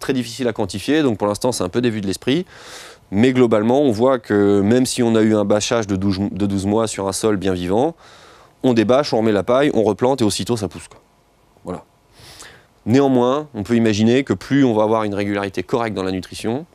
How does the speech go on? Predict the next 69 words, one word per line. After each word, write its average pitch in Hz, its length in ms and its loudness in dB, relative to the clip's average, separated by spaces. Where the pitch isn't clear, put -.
mieux 107 160 2
ça 120 120 -4
va 110 100 -2
se - 60 -16
passer. - 220 -10
Le 110 80 -2
problème 147 320 0
que 156 80 0
vous 139 120 2
allez 131 140 2
avoir 123 280 2
avec 117 100 0
vos 107 140 0
sols, 165 380 4
c'est - 120 -4
que 98 60 -4
plus 160 100 0
vous 143 140 6
allez 131 100 6
mettre 127 180 2
à 113 40 0
bouffer, 123 320 2
plus 151 120 0
les 139 120 4
vers 120 120 2
de 110 80 0
terre 143 180 -2
vont 135 100 -2
se 120 40 -4
développer. 120 360 0
Et 95 80 -6
donc, 117 340 0
plus 147 200 -2
ils 147 80 0
vont 123 100 2
manger 107 320 0
vite 120 220 -4
vos 113 100 -2
paillages. 87 380 -4
Et 95 80 -2
donc 113 200 0
au 117 60 4
début, 123 400 4
euh, 104 360 6
il - 20 4
n'y 107 80 2
a - 20 2
pas 117 120 0
beaucoup 107 180 -4
de 98 80 -6
vers 98 120 0
de 95 100 0
terre, 151 300 0
votre 117 180 -2
paillage 110 260 -2
de 104 80 0
paille 101 180 -2
de 98 80 0
blé, 110 200 2
il 113 80 2
va 98 100 0
mettre 101 320 -2
douze 95 280 -4
mois, 110 200 0
dix-huit 95 260 -4
mois 104 160 0
à - 40 -2
se 92 40 -8
décomposer. 95 600 -2